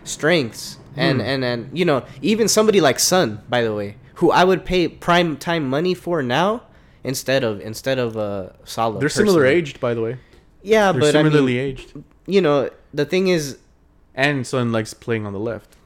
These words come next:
Speaker 1: Son, Son doesn't. Oh, but that's, that's not an issue because you can rework wings. Whe-, whether it'll work well, that's, that's still in, you know,
Speaker 2: Yeah,
Speaker 1: question.
Speaker 2: exactly.
Speaker 1: But,
Speaker 2: That,
Speaker 1: you
Speaker 2: that's
Speaker 1: know,
Speaker 2: a thing that you really have to consider is
Speaker 1: Well, I mean,
Speaker 2: when
Speaker 1: I
Speaker 2: it, when you're a team so meticulously planned and, and tactical like Liverpool are,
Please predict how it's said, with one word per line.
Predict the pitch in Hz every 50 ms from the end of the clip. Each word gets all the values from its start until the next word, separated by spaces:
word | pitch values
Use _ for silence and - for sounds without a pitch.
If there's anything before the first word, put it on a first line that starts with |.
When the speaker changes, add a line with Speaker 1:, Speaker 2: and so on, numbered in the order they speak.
| _ - - - -
Speaker 1:
Son, | - - - 180 202 214 214 185 -
Son | - - 175 196 202 180
doesn't. | 196 196 180 190 180 147 - -
Oh, | 226 190 135 127
but | 131 135 135 147
that's, | 190 196 196 -
that's | 151 131 113 135 160 165 -
not | 175 160 143
an | 127 123
issue | 131 143 143 - - 123 117
because | 117 120 - 139 123 117 107 -
you | 107 151 160
can | - 196 175
rework | 147 143 139 123 131 123 110 - -
wings. | 120 123 123 113 110 110 110 - - - _ _ _ _ _ _ _ _ _ _ _ -
Whe-, | - 143 160 165
whether | 151 151 160 170 160 160
it'll | 160 147 147 135
work | 151 156 143 -
well, | 147 156 160
that's, | 143 135 135 135 -
that's | - 139 131 -
still | - - 139 131 123 123
in, | 117 107 - -
you | 113 117
know, | 113 139
Speaker 2:
Yeah, | 139 135
Speaker 1:
question. | 127 120
Speaker 2:
exactly. | 117 120 120 123 123 107 107 113 107
Speaker 1:
But, | 110 123 160 147
Speaker 2:
That, | 151 -
Speaker 1:
you | 160
Speaker 2:
that's | 160 143
Speaker 1:
know, | 151 139
Speaker 2:
a |
thing | - 160 151 151
that | 147 139 127
you | 120 123 120 110 117 117
really | 120 127 135 131 127 120 113
have | 113 117 113 - -
to | - 104 95 - _ _ _ _ _ _ _ _ _ _ -
consider | - 113 104 - - 202 254 247 104 104
is | 107 104 101 - - - -
Speaker 1:
Well, | 247 254 233 208 180
I | 185
mean, | 190 180 170 165
Speaker 2:
when | 156 160 175
Speaker 1:
I |
Speaker 2:
it, | 151 - -
when | 147 151 156 156
you're | 165 180 170
a |
team | - - - 165 165 160 151 147
so | - - 151 147 147 139
meticulously | 139 131 131 - 143 127 - 135 127 127 123 - - 120 110
planned | - - - 156 151 151 151 147 143
and, | 131 120 -
and | - 120 117 -
tactical | 139 139 139 135 143 131 - 135 123 120 123 120
like | 120 113 110 113
Liverpool | 127 160 185 170 160 139 - - 127 123 123
are, | 120 117 110 -